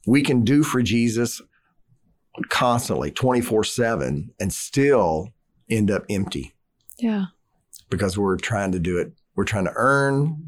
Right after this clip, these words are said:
Speaker 1: that salvation, or we're trying to earn everyone's approval, earn everyone's acceptance,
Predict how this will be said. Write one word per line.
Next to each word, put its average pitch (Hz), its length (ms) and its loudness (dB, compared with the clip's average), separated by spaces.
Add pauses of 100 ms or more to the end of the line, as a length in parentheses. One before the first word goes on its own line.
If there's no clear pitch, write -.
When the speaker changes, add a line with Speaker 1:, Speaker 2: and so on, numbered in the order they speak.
Speaker 1:
that 117 200 0
salvation, 98 680 0
or 87 120 -2
we're 87 80 0
trying 110 240 0
to - 140 -2
earn 139 280 2
everyone's 123 400 2
approval, 92 500 0
earn 120 260 2
everyone's 110 420 2
acceptance, 80 640 -4